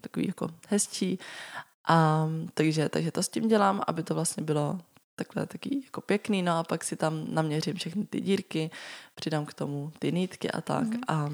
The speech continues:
Speaker 1: a to.
Speaker 2: To byla moje další otázka, jakoby, eh, ty už vlastně nakupuješ, eh, dlouhý pásky, široký, kolik ty dva, dva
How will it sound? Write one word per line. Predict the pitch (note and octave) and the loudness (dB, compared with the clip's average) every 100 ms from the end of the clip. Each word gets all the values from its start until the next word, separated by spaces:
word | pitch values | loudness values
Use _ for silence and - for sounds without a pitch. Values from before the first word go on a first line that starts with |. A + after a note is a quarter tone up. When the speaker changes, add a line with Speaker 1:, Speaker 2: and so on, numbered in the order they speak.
| D#3 F#3+ F3+ | -6 -10 -12
Speaker 1:
a | |
to. | - D3 F3+ - - | -10 -8 -10 -14 -4
Speaker 2:
To | A3 | 4
byla | B3+ | 4
moje | D4 D#4 | 4 4
další | C#4 C4+ - C4+ | 4 4 4 2
otázka, | B3+ A#3+ - C4+ | 4 4 4 4
jakoby, | C4 C4 B3+ C4+ B3+ | 6 6 8 6 6
eh, | A#3+ A#3 A3+ | 6 8 8
ty | - C4+ | 4 4
už | C#4 A#3+ | 4 4
vlastně | B3 - C4+ | 4 4 4
nakupuješ, | B3 A#3 - - B3+ B3 B3+ G#3+ - | 4 4 2 6 8 8 6 2 -2
eh, | B3 A3 G#3+ | 2 2 2
dlouhý | G3+ A3 A#3+ A#3+ C4 | 4 6 6 2 -2
pásky, | - G#3+ G#3+ - A#3 | -2 -2 -2 -6 -4
široký, | B3 A3+ A3+ A#3+ | -2 -2 -2 -2
kolik | - G#3+ - | -2 -2 0
ty | A3+ | -2
dva, | G3+ G3+ F#3+ A3 | 2 0 0 -4
dva | G3+ G#3 | -4 -4